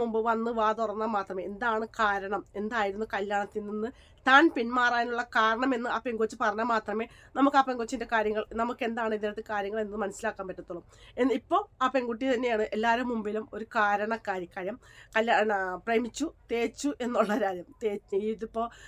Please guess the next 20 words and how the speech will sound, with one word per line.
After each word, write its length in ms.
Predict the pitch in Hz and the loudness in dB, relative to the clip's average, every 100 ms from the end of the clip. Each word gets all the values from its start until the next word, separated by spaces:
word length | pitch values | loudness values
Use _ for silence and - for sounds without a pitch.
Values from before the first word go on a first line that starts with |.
| - | -4
നമ്മൾ 180 | 220 220 226 | 0 2 4
പലപ്പോഴായിട്ട് 480 | 214 214 220 214 220 | 2 0 0 -2 0
പല 100 | 214 214 220 | 0 0 -2
രീതിയിലും 380 | 208 214 233 233 | -4 -4 -4 -4
നമ്മൾ 160 | 214 220 | -4 -4
കണ്ടിട്ടുണ്ട്. 400 | 214 202 202 185 180 - - - | -6 -6 -10 -10 -12 -18 -18 -8
ഇങ്ങനെ 200 | 190 180 180 - - | -4 -4 -6 -10 -6
കല്യാണം 440 | 190 185 190 196 - - | -4 -2 -4 -6 -8 -8
ക-, 140 | 190 - | -6 -4
പറഞ്ഞ്, 340 | 190 180 185 180 - | -6 -6 -6 -8 -10
അല്ലെങ്കിൽ 300 | 180 175 180 180 175 | -10 -10 -8 -10 -8
ഇങ്ങനെ 180 | 180 175 | -10 -8
കാമുകനെ 320 | 180 175 175 175 | -8 -6 -8 -8
പറ്റിക്കുന്ന 460 | 180 - 180 180 180 - | -10 -12 -10 -8 -8 -8
ഒരുപാട് 260 | 214 226 262 - | -4 -2 -2 -6
സ്ത്രീകളെ 280 | 254 220 214 | -6 -6 -6
കുറിച്ച് 180 | 220 214 | -6 -6
നമ്മൾ 160 | 208 214 | -8 -8
കേട്ടിട്ടുണ്ട്. 380 | 196 202 190 196 - | -8 -8 -10 -10 -12
ഒരുപാട്, 280 | 180 175 | -8 -8